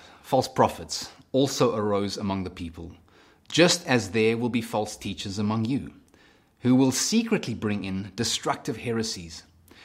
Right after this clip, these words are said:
even denying the master who bought them, bringing upon themselves swift destruction. And many will follow their sensuality,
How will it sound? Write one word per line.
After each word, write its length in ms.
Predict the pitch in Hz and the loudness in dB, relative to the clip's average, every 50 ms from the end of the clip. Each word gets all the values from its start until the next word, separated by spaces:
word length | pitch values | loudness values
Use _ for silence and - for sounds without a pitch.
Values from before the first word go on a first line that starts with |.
| - - _ | -20 -6 _
even 260 | 170 190 202 220 208 | 4 6 8 8 8
denying 400 | 170 185 170 160 156 160 160 165 | 8 8 6 6 6 6 4 4
the 80 | 151 147 | 4 4
master 420 | 139 131 131 143 143 - - 131 | 4 4 4 4 2 0 -4 -6
who 120 | 110 113 110 | -6 -6 -4
bought 340 | 95 107 123 151 147 - - | -2 -2 -2 -2 -2 -6 -12
them, 220 | 82 67 64 71 - - _ _ _ - - - - - _ | -14 -14 -16 -18 -20 -20 _ _ _ -20 -20 -20 -20 -12 _
bringing 420 | 113 110 135 151 170 175 175 170 123 | 2 6 6 8 8 6 4 2 0
upon 320 | 127 - - 143 139 143 | -2 0 0 2 2 4
themselves 600 | 143 143 131 - - 131 117 117 117 110 - - | 2 2 2 0 0 0 0 0 -2 -4 -8 -10
swift 600 | - - - - - - 175 151 - - - - - | -6 -2 -2 -2 2 2 2 0 0 -4 -12 -8 -6
destruction. 640 | 123 113 - - - - 120 - - - 85 78 76 - _ _ _ _ - - - - - - _ _ | -4 -4 -4 -2 -4 -4 -4 -4 -10 -12 -12 -14 -16 -18 _ _ _ _ -20 -20 -20 -20 -20 -20 _ _
And 320 | 127 131 135 131 123 107 | 6 8 8 8 6 4
many 600 | 113 110 120 147 175 190 180 123 98 95 101 104 - | 2 2 4 4 4 2 0 0 -2 -4 -6 -8 -6
will 140 | 127 120 | -6 -6
follow 340 | 110 - - 135 123 117 123 | -6 -2 2 2 4 4 4
their 160 | 113 117 113 | 2 2 0
sensuality, 920 | 110 - - 120 120 117 - - 120 113 120 131 131 127 - 90 78 - - | -2 -2 -2 -2 -2 -2 -2 -4 -2 -2 -2 -4 -4 -8 -10 -14 -14 -16 -18